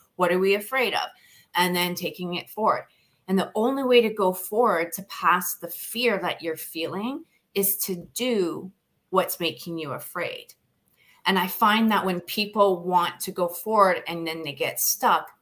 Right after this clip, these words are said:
that's the spot they're stuck at. They're stuck at the feeling of change because it doesn't feel normal. You've mastered depression, anxiety,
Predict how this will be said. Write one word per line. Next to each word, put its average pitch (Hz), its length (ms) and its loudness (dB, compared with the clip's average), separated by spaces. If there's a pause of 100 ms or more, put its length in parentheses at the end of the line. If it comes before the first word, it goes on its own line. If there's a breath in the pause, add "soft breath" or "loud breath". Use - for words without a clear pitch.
(200)
that's 208 640 0 (240)
the 185 60 -4
spot - 540 2
they're 156 100 -6
stuck - 380 -2
at. 113 140 -6 (320 soft breath)
They're 156 100 -12
stuck - 400 0
at 240 160 -2
the 262 80 -4
feeling 214 840 0 (200 loud breath)
of 185 240 0
change 220 1120 -4 (760)
because 202 380 2
it - 180 -4
doesn't 185 480 2
feel 175 480 -2
normal. 156 800 -2 (260)
You've 311 420 0
mastered 220 1120 4 (340)
depression, 180 880 0
anxiety, 180 1080 0